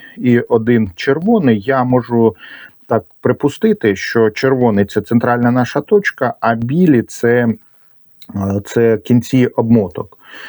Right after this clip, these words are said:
Давайте перевіримо цю гіпотезу. Продзвонюємо два кінці білих. Отримуємо двісті двадцять чотири Ома, продзвонюємо один білий і червоний, отримуємо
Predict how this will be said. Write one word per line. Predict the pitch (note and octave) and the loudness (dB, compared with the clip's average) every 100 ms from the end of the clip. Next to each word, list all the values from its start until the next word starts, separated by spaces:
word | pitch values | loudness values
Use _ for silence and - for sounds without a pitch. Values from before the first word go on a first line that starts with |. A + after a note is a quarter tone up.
| - | -8
Давайте | B2+ C3 C3+ - | -2 0 0 -2
перевіримо | G2 B2+ C3 A2 G2+ F#2 | -2 0 0 0 0 -4
цю | - G2+ | -2 -2
гіпотезу. | G#2 G2+ G#2 F#2 E2+ E2 E2+ - - _ _ _ | -2 -2 -4 -2 -6 -6 -10 -12 -20 _ _ _
Продзвонюємо | - C3 C3 D3+ C#3+ B2+ B2+ A#2+ - _ _ _ - | -2 0 2 2 2 2 4 2 -2 _ _ _ -10
два | G#2 A#2 B2+ | -4 -2 -2
кінці | A#2 B2 A#2+ - A2 G2+ - _ - - _ _ - | 0 0 0 0 -2 -2 -6 _ -20 -20 _ _ -4
білих. | A2 A#2+ G#2 F2+ - - _ _ _ _ _ _ _ _ _ _ _ _ - | 2 4 2 -2 -10 -20 _ _ _ _ _ _ _ _ _ _ _ _ -6
Отримуємо | B2+ D3+ D3 B2+ A#2+ B2 | -2 0 2 2 2 2
двісті | B2 C3+ B2+ | 0 -2 -2
двадцять | A2+ B2 B2 | 0 0 -2
чотири | - D#3+ F3+ | -4 0 2
Ома, | F#3 F#3 F3 F3 E3 - - - | 2 2 2 0 -2 -8 -12 -4
продзвонюємо | D3 C#3 D3 C#3 B2 A#2 A#2 A#2 | -2 2 2 4 4 4 2 2
один | C#3+ B2+ C3 B2 | 0 0 2 2
білий | G#2+ A2 A2 G#2 G2+ - | 2 4 4 2 0 -2
і | B2+ A2 | 0 0
червоний, | - A#2+ G#2+ G#2 F#2+ F2 E2+ - - - - | 0 -2 0 2 0 -2 -8 -18 -20 -20 -8
отримуємо | B2+ B2 B2+ B2 A2 G#2 G2 F#2+ F#2+ | -4 -2 0 2 2 2 0 -2 -8